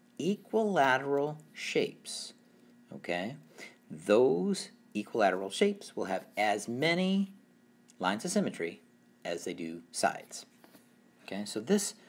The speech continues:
hexagon has six lines of symmetry, and there's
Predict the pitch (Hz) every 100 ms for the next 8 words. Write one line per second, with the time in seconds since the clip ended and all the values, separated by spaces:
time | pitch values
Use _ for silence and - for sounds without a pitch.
0 | - _ _ _ - 285 - 98 80 -
1 | 113 135 - - - 82 - - - _
2 | - 78 85 - 247 208 - - - -
3 | 82 - - -